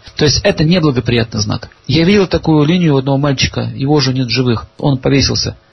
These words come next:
Это произошло, это был детдомовец. Я и предупредил, кстати, воспитателей, что следите за ним, у него есть такая тенденция. Эти знаки стояли у него на обоих руках. То есть человек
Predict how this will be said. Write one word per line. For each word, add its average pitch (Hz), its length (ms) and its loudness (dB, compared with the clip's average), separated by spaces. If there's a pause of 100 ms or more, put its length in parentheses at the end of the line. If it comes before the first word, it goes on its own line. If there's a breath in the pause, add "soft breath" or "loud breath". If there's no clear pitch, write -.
(100)
Это 156 180 0
произошло, 156 600 2
это 143 340 0
был 139 280 0
детдомовец. 135 640 -2
Я 165 160 2
и 170 40 0
предупредил, 165 540 0
кстати, - 720 -4
воспитателей, 117 640 -2
что 120 180 -8
следите 139 360 -6
за 131 120 -2
ним, 113 320 -4
у 123 100 -6
него 139 200 2
есть - 160 0
такая - 220 -2
тенденция. 131 580 -2 (160)
Эти 165 160 -4
знаки 165 440 0
стояли 156 360 0
у 147 40 2
него 139 120 -2
на 135 120 -2
обоих 135 280 0
руках. 131 380 -4 (240)
То 160 80 2
есть 160 140 0
человек 165 560 0